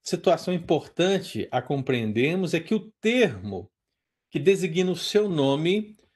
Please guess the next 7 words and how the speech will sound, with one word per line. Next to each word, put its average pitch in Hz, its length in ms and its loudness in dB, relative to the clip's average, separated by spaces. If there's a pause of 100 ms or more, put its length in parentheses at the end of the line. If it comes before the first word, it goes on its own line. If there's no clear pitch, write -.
(200)
muitas 208 640 2
vezes 143 560 0
é 175 80 2
usado 139 600 0
não 170 500 2
no 254 140 2
sentido 196 1000 -2